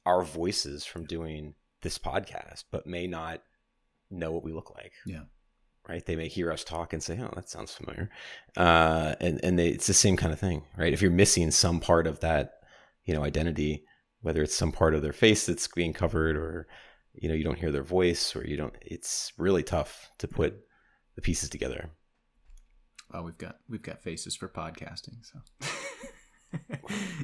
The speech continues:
Speaker 2: Um, so on that note, other, other items then that I, I noticed that I think will probably be temporary in this, but it kinda goes with this. I remember also meeting people there who I just hadn't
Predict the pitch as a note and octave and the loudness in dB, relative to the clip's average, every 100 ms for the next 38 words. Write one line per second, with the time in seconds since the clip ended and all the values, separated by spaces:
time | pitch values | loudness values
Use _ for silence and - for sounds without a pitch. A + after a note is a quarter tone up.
0 | - _ _ _ - G#3+ F#3+ E3+ - - | -12 _ _ _ -16 -10 -2 2 2 8
1 | C#3 B2 A#2+ A#2 - - C3 C3+ - D3 | 10 12 10 6 -2 -14 -8 2 8 10
2 | G2+ - - - D3+ E3 D#3+ C#3 A#2+ A#2 | 8 2 -6 4 6 8 6 6 4 4
3 | - D#3 F#3 - - F#3 E3 C#3+ C3+ C3 | 2 2 2 4 4 4 4 4 2 0
4 | A#2 A#2 A2 G#2 G2 G2 G2+ - G#2 G2+ | -2 -2 -2 -2 0 0 0 -4 -6 -4
5 | G2 F#2+ F#2+ - A2 F#2+ G2 - - - | -4 -4 -4 -6 -4 -2 -4 -6 -16 -20
6 | - - G3 A3 - D#3 - - B2 A2+ | -12 -6 -4 -4 -4 -4 -4 0 0 2
7 | G#2 G#2+ F#2 G2 F#2 F#2 - - G#2+ - | 0 -2 -2 -4 -4 -6 -8 -8 -8 -6
8 | G2+ F#2 F2+ F2 F2 - G#2+ - C#3 D#3 | -4 -4 -4 -6 -10 -8 -8 -4 -4 -2
9 | A2+ A#2 - F2+ - - - _ C3 F3+ | -2 -2 -4 -6 -6 -12 -20 _ -4 -2
10 | E3 C#3 A2+ G#2+ A#2 G#2 F#2+ F2+ F#2 - | -2 0 2 0 0 -2 -2 -4 -6 -8
11 | F#2 F2+ E2+ E2+ E2 F2 - G#2+ F#2 G2 | -8 -8 -6 -6 -6 -6 -4 -4 -4 -8
12 | - _ _ _ _ _ _ - B2+ C3 | -12 _ _ _ _ _ _ -12 -8 -6
13 | - A#2+ A2 | -6 -4 -6